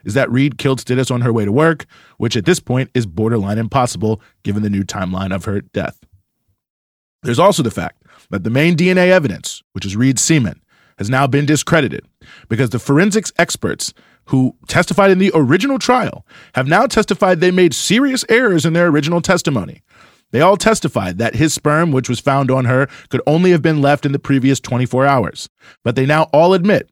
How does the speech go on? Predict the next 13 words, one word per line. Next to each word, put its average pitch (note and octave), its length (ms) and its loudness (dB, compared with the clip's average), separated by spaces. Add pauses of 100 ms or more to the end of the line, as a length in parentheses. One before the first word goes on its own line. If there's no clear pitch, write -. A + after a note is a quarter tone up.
it - 140 -6
could C#3 120 0
have B2 100 -2
been C#3 160 0
left C3 260 0
as C#3 120 0
much C3 200 -2
as C3+ 160 -2
three C3+ 240 0
to C#3+ 80 2
four C3 240 0
days A#2 240 -2
before, B2+ 440 -2